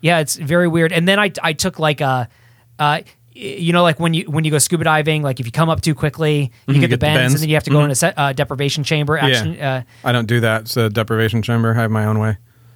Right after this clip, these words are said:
Speaker 1: You just, <laughs> you just rock it up and just let your blood boil.
Speaker 2: I, uh, I plug my nose and I blow really hard.
Speaker 1: Oh yeah, okay, right, yeah, you can do that too.
Speaker 2: <laughs> Yeah, you,
Speaker 1: It's the same thing.
Speaker 2: It's very, it's cheaper.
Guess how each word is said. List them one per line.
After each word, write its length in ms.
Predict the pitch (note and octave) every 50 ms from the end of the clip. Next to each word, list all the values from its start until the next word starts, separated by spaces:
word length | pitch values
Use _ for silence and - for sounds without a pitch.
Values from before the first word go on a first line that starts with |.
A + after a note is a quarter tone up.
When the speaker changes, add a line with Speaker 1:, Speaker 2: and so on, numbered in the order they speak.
| _ _ _ _ -
Speaker 1:
You 80 | D#3
just, 240 | C3+ C3 C3+ - D#3+ E3+ -
<laughs> 100 | - -
you 60 | C#4 A#3
just 180 | F#3+ D#3+ C#3
rock 340 | C#3 C3 D#3 C#3+ C#3+ C#3 -
it 80 | F3 D3
up 160 | C#3+ D#3 -
and 80 | C#3+
just 140 | B2 A#2+ A2+
let 120 | D3 D#3+ -
your 120 | D3 C#3
blood 240 | B2 C#3+ C#3 C#3 C3+
boil. 100 | C3 C3
Speaker 2:
I, 40 | C3 B2+ B2+ A#2+ A#2+ A#2 A2+
uh, 20 | A2+
I 40 | A#2+
plug 260 | A#2 - C#3+ C3+ C3 B2+
my 80 | C3
nose 220 | A#2+ A#2+ A#2 A#2+ A#2+
and 80 | B2 A2+
I 60 | G#2+
blow 260 | G2+ G#2+ G#2+ G#2+ A2+
really 220 | A#2 B2 B2+ C3
hard. 140 | A#2+ C#3 E4 E4+
Speaker 1:
Oh 40 | C#4
yeah, 160 | G#3 C#3+ A#2 C#3+
okay, 220 | E3 - A#2 G#2 A2+
right, 220 | E3 F#3 C3+ -
yeah, 140 | E3 F3 C3
you 140 | A#2+ C#3 D#3+
can 100 | D3+ D#3+
do 80 | E3 D3
that 160 | D#3 C#3+ -
too. 220 | - D3 B2+ A2
Speaker 2:
<laughs> 40 | -
Yeah, 100 | F#3 D#3
you, 100 | C3+ B2+
Speaker 1:
It's 120 | - -
the 100 | - C#4+
same 340 | - - - G#3 F3 E3+ D#3
thing. 200 | C3 - A#3+ B3+ A3+
Speaker 2:
It's 160 | B3+ G#3+ - -
very, 320 | C#3+ D3+ E3 D#3+ D3+ C#3
it's 400 | C3 A#2+ - D#3 C3 A#2 - -
cheaper. 360 | - - A3+ G3 B2 G#2+ G#2